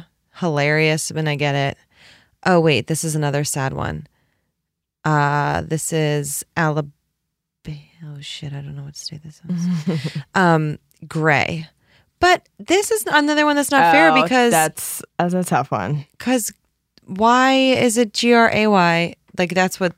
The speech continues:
Speaker 1: N P R is saying it is.
Speaker 2: Yeah, it definitely is. In America.
Speaker 1: It's A Y.
Speaker 2: E Y. Yeah,
Speaker 1: Okay.
Speaker 2: E Y is for Britain.
Speaker 1: Um, sorry, I was, I meant Georgia.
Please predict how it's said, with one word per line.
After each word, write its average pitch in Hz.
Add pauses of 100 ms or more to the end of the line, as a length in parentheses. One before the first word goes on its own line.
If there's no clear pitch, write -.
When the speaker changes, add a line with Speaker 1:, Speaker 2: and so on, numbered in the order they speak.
Speaker 1:
N 180
P 180
R 185
is 190
saying 139
it 143
is. 170 (520)
Speaker 2:
Yeah, 196
it -
definitely 156
is. -
In 165
America. 143 (1300)
Speaker 1:
It's 185
A 180
Y. 180
Speaker 2:
E -
Y. 151
Yeah, 143 (120)
Speaker 1:
Okay. 151
Speaker 2:
E -
Y 156
is 156
for 139 (160)
Britain. 143 (1700)
Speaker 1:
Um, 165 (180)
sorry, 147
I 165
was, 160 (360)
I 175
meant 156
Georgia. -